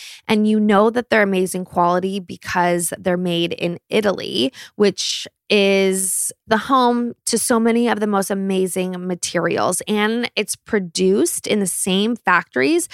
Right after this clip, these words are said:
that make all of your other luxury shoes, but at a fraction of the cost. You guys should check it out. Tamara Mellon dot com.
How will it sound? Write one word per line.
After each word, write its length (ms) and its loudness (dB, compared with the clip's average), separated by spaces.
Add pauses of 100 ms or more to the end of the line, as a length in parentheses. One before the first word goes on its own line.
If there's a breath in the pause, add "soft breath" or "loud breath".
(320 loud breath)
that 120 4
make 240 2 (140)
all 280 6
of 140 2
your 180 2
other 220 4
luxury 540 0
shoes, 580 0
but 260 2
at 280 4
a 80 0
fraction 680 0
of 160 -4
the 80 -4
cost. 720 -2
You 180 2
guys 220 2
should 160 -4
check 260 0
it 60 2
out. 320 0
Tamara 760 4
Mellon 760 0
dot 340 4
com. 560 0